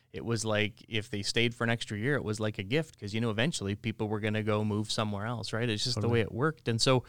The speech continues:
Speaker 1: it's funny moving now. I've had a bunch of people say, "Well, geez, Eric, how are your kids?" And I'm like, well, I think they'll be fine. I moved lots as a
Speaker 2: <laughs>
Speaker 1: kid,
Speaker 2: Yeah,
Speaker 1: and I
Speaker 2: totally.
Speaker 1: moved when I was in high school, and
Speaker 2: Yeah.
Speaker 1: yeah, it's all good.
Speaker 2: Yeah, it almost teaches you, like, a level of adaptability right off the bat, which is cool.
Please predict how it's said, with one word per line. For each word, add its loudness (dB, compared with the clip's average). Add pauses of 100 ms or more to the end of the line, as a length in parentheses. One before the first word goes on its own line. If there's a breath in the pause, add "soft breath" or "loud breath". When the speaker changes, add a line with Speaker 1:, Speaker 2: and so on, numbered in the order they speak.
(420 soft breath)
Speaker 1:
it's -4
funny 6
moving 6
now. 4
I've 4
had 6
a 6
bunch 0
of -14
people 0
say, 2
"Well, 2
geez, 0
Eric, -2
how -2
are 2
your -2
kids?" -4
And 0
I'm 0
like, -4 (480 soft breath)
well, -6
I -6
think -6
they'll -8
be -2
fine. -4
I 0
moved 0
lots -4
as 2
a 2
Speaker 2:
<laughs> 8
Speaker 1:
kid, 6
Speaker 2:
Yeah, 8
Speaker 1:
and 6
I 4
Speaker 2:
totally. 6
Speaker 1:
moved -6
when 0
I -2
was 0
in 0
high -2
school, -4
and -2
Speaker 2:
Yeah. 0
Speaker 1:
yeah, -2
it's -4
all 2
good. -4
Speaker 2:
Yeah, 6
it 6
almost 6
teaches 2
you, 4
like, 0
a 0
level 2
of 0
adaptability -4
right -6
off -8
the -10
bat, -6
which -8
is -4
cool. -8